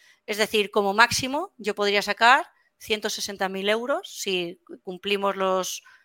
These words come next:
los, ah, digamos, hasta el porcentaje máximo, o sea, hasta cubrir ese tope, yo podría llegar a, a sacar los ciento sesenta mil euros, que vendría a ser multiplicar el ebitda de, por siete, en, sí, por siete creo que era, más o menos en un,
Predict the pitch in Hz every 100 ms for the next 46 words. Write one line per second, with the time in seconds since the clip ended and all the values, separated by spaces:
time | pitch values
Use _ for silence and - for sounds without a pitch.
0 | _ 196 185 180 180 175 170 - - -
1 | - - 185 196 196 196 - 196 180 -
2 | 185 190 202 190 208 208 208 - 214 208
3 | - 226 - 196 - 190 196 214 208 214
4 | - - 240 - 311 - - - _ -
5 | 214 226 220 226 202 208 202 220 220 214
6 | 214 - 208 202 196 - 208 254 330 247
7 | - 190 185 - 185 180 180 190 202 220
8 | 254 294 - - _ - 233 220 220 240
9 | 226 240 254 269 226 - 196 - 202 202
10 | 196 185 208 - 226 233 233 214 180 165
11 | - - - 190 180 196 208 175 151 147
12 | 143 _ _ - - - 175 - 196 165
13 | 160 160 156 160 165 _ _ _ 190 185
14 | 196 190 196 - 185 170 165 156 151